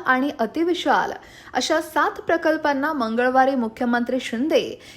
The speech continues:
यांच्या अध्यक्षतेखाली झालेल्या उद्योग विभागाच्या मंत्रिमंडळ उपसमितीच्या बैठकीत मंजुरी देण्यात आली. या उद्योगांमुळे कोकणसह मराठवाडा, विदर्भ या भागात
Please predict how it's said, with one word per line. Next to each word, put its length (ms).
यांच्या 340
अध्यक्षतेखाली 880
झालेल्या 520
उद्योग 440
विभागाच्या 580
मंत्रिमंडळ 720
उपसमितीच्या 760
बैठकीत 520
मंजुरी 480
देण्यात 340
आली. 220
या 100
उद्योगांमुळे 840
कोकणसह 720
मराठवाडा, 680
विदर्भ 440
या 200
भागात 360